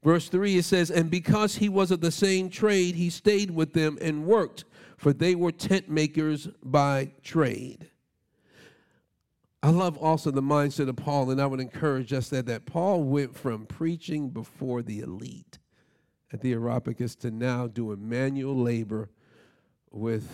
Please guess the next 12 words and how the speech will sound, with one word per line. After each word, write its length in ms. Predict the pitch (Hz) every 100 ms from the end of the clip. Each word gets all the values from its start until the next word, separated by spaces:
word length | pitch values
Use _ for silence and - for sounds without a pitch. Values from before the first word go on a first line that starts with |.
| - - - _ _ _ _ _ _
entrepreneurs 800 | 127 127 - 107 117 117 113 104
and 180 | 110 110
artisans 760 | 110 104 135 123 104 101 101
at 140 | 110 98
that 200 | 107 104
time. 340 | - 90 80 - _ _ _ _ _ _ _ _ _ _ _ _ _
People 380 | - 151 139 127
that 260 | 127 113
were 300 | 120 120 113
tradesmen 720 | 104 - 156 123 113 110 113
and 120 | 107 104
women. 300 | 101 104